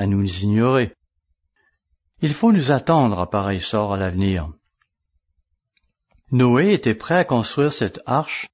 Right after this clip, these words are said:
parce qu'il faisait preuve de vision. Dans sa tête, il voyait ce qui s'en venait. Sa tâche ne consistait pas à bâtir une petite chaloupe, une entreprise qui n'aurait nécessité que quelques heures de travail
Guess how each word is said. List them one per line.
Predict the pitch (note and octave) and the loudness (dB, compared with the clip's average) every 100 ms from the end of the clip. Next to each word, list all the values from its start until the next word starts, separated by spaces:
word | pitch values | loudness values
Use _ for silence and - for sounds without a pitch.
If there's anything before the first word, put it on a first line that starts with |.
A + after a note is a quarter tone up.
| _ _ _ | _ _ _
parce | - D#3 - | -4 -4 -4
qu'il | - B2 | -2 -2
faisait | B2 G#2+ A2+ | 0 -2 0
preuve | A2 - C3+ D3+ | -2 -2 -2 -2
de | B2+ | -4
vision. | A#2+ B2 G#2+ G#2 E2+ _ _ _ _ _ _ _ _ _ C3 | -4 -4 -2 -2 -4 _ _ _ _ _ _ _ _ _ -8
Dans | G#2+ G#2 | -2 -2
sa | G#2 G#2+ | -2 -4
tête, | G#2+ E3 D#3+ - _ _ _ _ | -2 -2 -2 -10 _ _ _ _
il | C3+ A#2+ | -2 0
voyait | A2+ A#2+ A2 B2 E3+ | 2 2 2 0 -2
ce | - - | -4 -6
qui | B2+ A#2+ | -4 -4
s'en | C#3 B2+ | -2 0
venait. | B2 A#2 G#2+ - _ _ _ _ _ _ _ _ _ _ _ | 2 2 2 -4 _ _ _ _ _ _ _ _ _ _ _
Sa | - A2 | -4 -4
tâche | G#2+ F3+ F#3+ - | 0 2 2 0
ne | A2 | -4
consistait | G#2 A2 - G#2 - - | -2 -4 -2 -6 -4 -4
pas | - D#3+ | 0 2
à | A#2 | 2
bâtir | F#2+ F2+ C3 C3+ | 0 -4 -2 0
une | G#2+ | 0
petite | F2 F#2 F2+ - | -2 -4 -6 -4
chaloupe, | C#3+ D3 C3 - - _ _ _ _ _ _ _ _ _ - | -2 0 -2 -4 -20 _ _ _ _ _ _ _ _ _ -6
une | F2+ | -2
entreprise | E2 - F2+ - C3 A#2+ G2+ | -2 -4 -6 0 0 2 -2
qui | - G#2 | -4 0
n'aurait | G2 G2 G#2+ | 2 2 0
nécessité | G2+ F#2+ - F#2+ G2 - B2+ | 0 -2 -4 -8 -6 -2 -2
que | A#2+ | -2
quelques | G2 G#2+ F#2+ A2+ G#2 | -2 -4 -2 -2 0
heures | G#2 | -2
de | G2+ | -2
travail | - A#2+ B2 A#2+ F#2 | -4 -2 0 0 -2